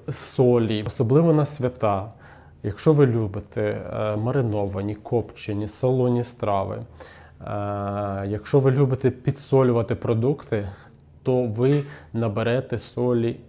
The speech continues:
в три рази більше, ніж вам потрібно. Для дорослої людини добова потреба солі — п'ять грамів.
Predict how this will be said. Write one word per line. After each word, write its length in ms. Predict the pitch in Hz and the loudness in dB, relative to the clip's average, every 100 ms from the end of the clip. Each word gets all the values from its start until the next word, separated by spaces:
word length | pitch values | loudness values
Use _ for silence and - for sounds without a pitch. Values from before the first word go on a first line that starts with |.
| - | -20
в 80 | - | -20
три 260 | - 117 123 | -8 -4 -2
рази 380 | 113 110 - - - 120 | 0 -2 -4 -8 -10 -10
більше, 400 | 104 120 123 110 | -2 -2 -2 -4
ніж 180 | 110 101 | -4 -4
вам 160 | 107 | -4
потрібно. 520 | 104 104 - 101 95 95 | -4 -6 -6 -6 -6 -6
Для 100 | 113 | -4
дорослої 480 | 127 139 143 123 | 2 0 0 -2
людини 360 | 110 107 143 147 | -2 0 0 0
добова 320 | 104 98 110 | -2 -4 -4
потреба 440 | 113 107 113 104 98 | -6 -4 -2 -2 -4
солі — 340 | - 131 123 - | -4 -2 -4 -4
п'ять 200 | 117 110 | -4 -2
грамів. 420 | 101 113 101 107 | -2 -2 -2 -6